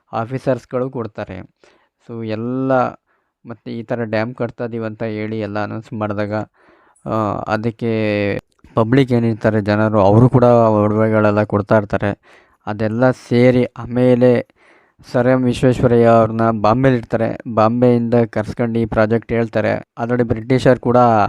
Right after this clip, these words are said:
ಈ ಪ್ರಾಜೆಕ್ಟ್ ಸ್ವಲ್ಪ ಬಿಲ್ಡ್ ಮಾಡಿರ್ತಾರೆ. ಅದ್ ನೋಡಿದಾಗ ವಿ-, ಸರ್ ಎಂ ವಿ ಅವರು ಇನ್ನೊಂದು ಸ್ವಲ್ಪ ಇದು ಬಿಲ್ಡ್ ಮಾಡಬೇಕು ಅಂದಾಗ ಅವರು ಸ್ವಲ್ಪ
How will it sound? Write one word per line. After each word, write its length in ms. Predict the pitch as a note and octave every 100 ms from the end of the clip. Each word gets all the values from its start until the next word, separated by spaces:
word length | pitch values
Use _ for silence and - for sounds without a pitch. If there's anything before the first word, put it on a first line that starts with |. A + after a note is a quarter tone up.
| - -
ಈ 80 |
ಪ್ರಾಜೆಕ್ಟ್ 640 | - A#2+ A2+ B2+ B2 C3 B2
ಸ್ವಲ್ಪ 260 | A#2+ A2
ಬಿಲ್ಡ್ 320 | A#2 A2+ A#2+
ಮಾಡಿರ್ತಾರೆ. 500 | A#2 A2+ G#2+ - A2+
ಅದ್ 240 | G#2+ A2 A2+
ನೋಡಿದಾಗ 480 | B2 B2 C3 B2+ B2+
ವಿ-, 600 | C#3 C3 A#2+ - - A2
ಸರ್ 160 | B2
ಎಂ 180 | B2 A#2+
ವಿ 140 | A#2+
ಅವರು 320 | A#2 A#2 C3 -
ಇನ್ನೊಂದು 300 | C#3 B2 B2
ಸ್ವಲ್ಪ 240 | B2 C3+
ಇದು 140 | C3
ಬಿಲ್ಡ್ 280 | A2+ A#2 A#2+
ಮಾಡಬೇಕು 440 | A#2+ A#2+ A2+ G#2+ A2
ಅಂದಾಗ 280 | A2 A2
ಅವರು 480 | A2 A2 - A#2 B2
ಸ್ವಲ್ಪ 280 | C3+ A#2+